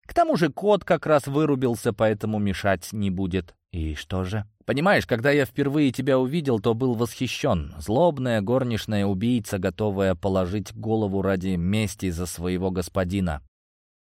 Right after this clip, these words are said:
Но потом я начал замечать некоторые странности в твоем поведении». «Это какие?» — напряглась Ириска. «Когда у тебя в последний раз был мужчина?» «Прости, что?»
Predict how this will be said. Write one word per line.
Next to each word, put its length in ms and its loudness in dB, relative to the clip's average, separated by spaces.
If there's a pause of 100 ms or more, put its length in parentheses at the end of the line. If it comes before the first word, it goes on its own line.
(240)
Но 180 4
потом 340 2
я 160 4
начал 320 2
замечать 720 2
некоторые 720 2
странности 840 2
в 100 -10
твоем 400 2
поведении». 840 0
«Это 200 -8
какие?» — 680 0 (200)
напряглась 580 -2
Ириска. 540 -4 (200)
«Когда 320 4
у 80 2
тебя 240 0
в 80 -6
последний 460 0
раз 180 2
был 200 0
мужчина?» 640 -2 (720)
«Прости, 600 -8
что?» 320 -4